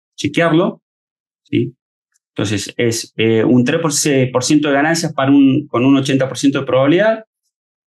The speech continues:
y un diez por ciento de drawdown. Entonces,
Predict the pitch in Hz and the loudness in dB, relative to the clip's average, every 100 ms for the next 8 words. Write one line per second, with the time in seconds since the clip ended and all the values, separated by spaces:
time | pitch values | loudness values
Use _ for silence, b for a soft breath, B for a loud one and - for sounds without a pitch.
0 | - 143 180 - 143 127 147 156 147 123 | 0 2 2 2 2 2 2 0 -2 0
1 | 151 151 147 180 180 _ _ _ _ _ | 2 4 4 -2 -4 _ _ _ _ _
2 | _ _ _ _ - - - 117 117 123 | _ _ _ _ -20 -18 -4 0 2 2
3 | 120 113 95 - _ _ _ _ _ _ | 2 0 -2 -8 _ _ _ _ _ _
4 | _ _ _ - 107 120 117 - | _ _ _ -8 -6 -4 -4 -6